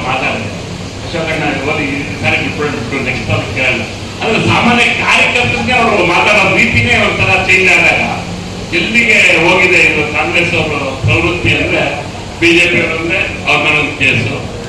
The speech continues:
ಜೆ ಡಿ ಎಸ್ ಅವರಂದ್ರೆ ಅವ್ರ ಮೇಲೆ ಒಂದು ಕೇಸು, ಜೆ ಡಿ ಎಸ್ ಗಿಂತ ಜಾಸ್ತಿ ಬಿ ಜೆ ಪಿ ಅವ್ರ ಮೇಲೆ ಕೇಸು. ಬಿ ಜೆ ಪಿ ಅವ್ರ ಬಗ್ಗೆ ಒಂಥರ ಕೇವಲವಾಗಿ ಇದ್ ಮಾಡೋದು, ಯಾಕೆಂದ್ರೆ ಅವ್ರು ಬೆಳಿಬಾರ್ದು ಅನ್ನೋ ಒಂದು ದೃಷ್ಟಿ. ನೀವ್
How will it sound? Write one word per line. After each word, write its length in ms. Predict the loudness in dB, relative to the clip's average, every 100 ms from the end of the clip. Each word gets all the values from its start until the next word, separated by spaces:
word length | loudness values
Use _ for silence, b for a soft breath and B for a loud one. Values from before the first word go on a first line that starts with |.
| -10 -10 -8 0
ಜೆ 80 | 2
ಡಿ 60 | 2
ಎಸ್ 100 | 0 -2
ಅವರಂದ್ರೆ 280 | -4 -2 0
ಅವ್ರ 100 | 2 2
ಮೇಲೆ 140 | 2
ಒಂದು 140 | -2 -4
ಕೇಸು, 280 | -4 -4 -4 -6 -8 -10 -10 -4 2
ಜೆ 60 | 4
ಡಿ 80 | 4
ಎಸ್ 100 | 2 0
ಗಿಂತ 140 | 0 2
ಜಾಸ್ತಿ 260 | 2 4 2 2
ಬಿ 80 | 2
ಜೆ 100 | 2 2
ಪಿ 60 | 0
ಅವ್ರ 60 | 0
ಮೇಲೆ 120 | -2 -2
ಕೇಸು. 260 | 2 2 2 0 -6 -8 -8 -10 -10 -10 -2
ಬಿ 80 | 2 4
ಜೆ 100 | 4
ಪಿ 80 | 4 4
ಅವ್ರ 120 | 2 0
ಬಗ್ಗೆ 240 | 2 2 4 4 2
ಒಂಥರ 260 | 2 2 2 2 0
ಕೇವಲವಾಗಿ 600 | 2 4 6 6 2 0 0 -2 -6 -10 -10 -10
ಇದ್ 120 | -6 0
ಮಾಡೋದು, 260 | 2 2 0
ಯಾಕೆಂದ್ರೆ 300 | 0 2 2 4
ಅವ್ರು 120 | 4
ಬೆಳಿಬಾರ್ದು 560 | 4 6 4 4 4 4 2 -4 -6 -6
ಅನ್ನೋ 160 | -2 -2 -2
ಒಂದು 180 | -4 -6
ದೃಷ್ಟಿ. 340 | -6 -6 -6 -6 -8 -10 -10 -10 -12 -10 -4
ನೀವ್ 160 | 0